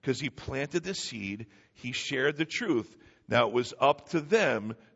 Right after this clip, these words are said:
to deal with what was presented to them. He introduced them to the God that can be known.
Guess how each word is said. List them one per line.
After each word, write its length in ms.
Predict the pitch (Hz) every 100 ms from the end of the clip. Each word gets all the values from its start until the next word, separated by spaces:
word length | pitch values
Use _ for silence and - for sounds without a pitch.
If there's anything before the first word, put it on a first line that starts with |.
| -
to 140 | 127
deal 500 | 101 156 165 120 107
with 220 | 110 101
what 180 | 104 110
was 160 | 101 110
presented 680 | - 139 120 170 - 107 -
to 100 | 87
them. 260 | 87 90 - - _
He 240 | - 143 151
introduced 920 | 165 190 196 208 175 131 226 - -
them 400 | 131 120 123 127 - - _
to 80 | 143
the 160 | 123 127
God 580 | 110 170 143 117 113 113
that 220 | 117 -
can 260 | 151 147
be 160 | 147 170
known. 500 | 147 123 107 110